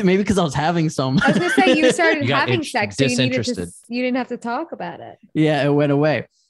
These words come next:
Speaker 3: Who's one of our many sponsors?
Speaker 1: Knock, knock. Who's there?
Speaker 3: Truebill dot com.
Speaker 2: Hey.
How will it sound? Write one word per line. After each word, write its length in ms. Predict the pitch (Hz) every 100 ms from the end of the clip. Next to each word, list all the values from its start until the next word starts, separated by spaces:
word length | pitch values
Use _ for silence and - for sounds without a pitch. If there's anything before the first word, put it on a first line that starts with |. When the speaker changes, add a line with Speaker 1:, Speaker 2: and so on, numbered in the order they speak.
| _ _ -
Speaker 3:
Who's 140 | 139
one 140 | 139 139
of 100 | 127
our 100 | 123
many 220 | 120 113
sponsors? 680 | - 113 98 92 90 - -
Speaker 1:
Knock, 340 | 127 170 175
knock. 400 | 165 190 170 - _ _
Who's 280 | - 214 170
there? 420 | 175 220 139 113 - _ _ -
Speaker 3:
Truebill 480 | - 156 143 143 117
dot 220 | 123 113
com. 280 | 135 117 131
Speaker 2:
Hey. 1300 | 160 247 262 311 285 254 233 226 220 226 226 254